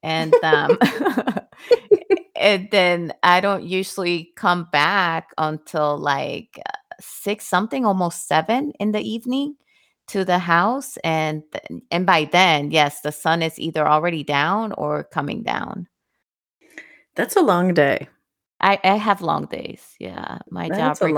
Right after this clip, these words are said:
Speaker 1: requires
Speaker 2: day.
Speaker 1: long days. Tha-, that's why my time is so limited, you know?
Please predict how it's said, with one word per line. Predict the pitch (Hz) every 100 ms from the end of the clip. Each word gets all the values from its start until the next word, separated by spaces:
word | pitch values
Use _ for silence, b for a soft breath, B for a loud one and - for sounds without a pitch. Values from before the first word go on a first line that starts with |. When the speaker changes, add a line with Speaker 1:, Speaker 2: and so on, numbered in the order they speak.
| 143
Speaker 1:
requires | 151 143
Speaker 2:
day. | - 139
Speaker 1:
long | 139 143 -
days. | - - - - -
Tha-, | 170 165
that's | 214 -
why | 196
my | 170 147
time | - 131 135
is | 135
so | - 135 135 131 - - 202 - - - 139
limited, | 151 165 151 80 92 - _ B B B B
you | - 160
know? | 165 147 156